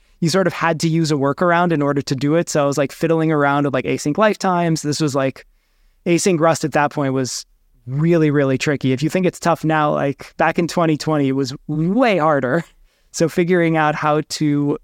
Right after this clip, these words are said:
make everything work in order to reuse this client. And so eventually I posted an issue with a workaround to the Google, um,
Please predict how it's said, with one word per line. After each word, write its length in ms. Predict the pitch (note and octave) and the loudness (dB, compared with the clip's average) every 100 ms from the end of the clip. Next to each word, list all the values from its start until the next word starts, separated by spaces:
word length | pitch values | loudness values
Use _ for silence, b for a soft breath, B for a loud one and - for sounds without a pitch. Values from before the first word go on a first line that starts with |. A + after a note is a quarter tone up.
| _ _ | _ _
make 220 | D#3+ D#3+ - | -2 0 0
everything 440 | D#3 E3 D#3 D#3 | 0 0 2 2
work 180 | D3 C#3+ | 2 0
in 60 | C#3+ | 0
order 200 | C#3+ C#3 | 0 0
to 160 | D3 | -2
reuse 400 | C#3 C#3+ C#3+ C3 | 0 0 0 0
this 180 | D3 C#3 | -2 -4
client. 540 | - D3+ C#3 C3 C3 | -2 -2 0 0 -2
And 100 | D3 | -2
so 140 | C#3 D3+ | -2 0
eventually 640 | D3 G3 - E3+ D3+ C#3+ - _ _ | 2 2 2 0 0 -2 -8 _ _
I 100 | - | -4
posted 380 | D3+ F3 E3 E3 | -2 0 0 0
an 100 | D3+ | 2
issue 340 | F3 - F#3 D#3 | 2 2 2 2
with 140 | D3 | 0
a 60 | C#3 | 0
workaround 720 | C#3+ D3+ D#3+ C#3+ C#3+ C#3+ - | 0 0 0 2 2 0 -2
to 140 | - | -2
the 100 | D3+ | 0
Google, 580 | D3 D3+ D3 C#3+ C#3+ C#3 | 0 0 2 2 2 0
um, 500 | - C3 C3 C3 C3 | -2 -2 0 -2 -4